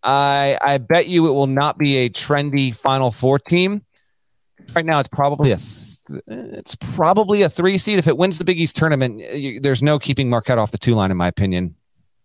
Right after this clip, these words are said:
But even if it gets to the two line, I can just see a situation where people are just like, "Ah, I c-,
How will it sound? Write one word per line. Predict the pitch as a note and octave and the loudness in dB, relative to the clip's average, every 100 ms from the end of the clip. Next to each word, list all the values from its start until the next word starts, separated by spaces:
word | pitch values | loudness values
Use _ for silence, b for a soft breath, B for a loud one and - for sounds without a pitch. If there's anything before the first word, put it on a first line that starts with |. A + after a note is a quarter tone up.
| _ - - | _ -18 -6
But | A2 | 0
even | C#3 E3 | 2 2
if | D#3+ | 2
it | D3 | 0
gets | - | 0
to | |
the | C3 | -2
two | - C#3 | 0 0
line, | B2+ A2 | 2 0
I | G#2+ | 0
can | A#2 | 0
just | A2+ G#2 | 0 0
see | - A#2+ | 2 0
a | |
situation | G#2 - A2+ A2+ G2+ G2 | 0 0 2 2 0 0
where | G2 F#2+ | 2 2
people | A2 A2 G2+ | 0 0 2
are | G2 | 2
just | F2+ - | 0 -2
like, | G#2 - | 0 0
"Ah, | G#3 A#2+ B2+ | 0 2 0
I | - | -2
c-, | - | -6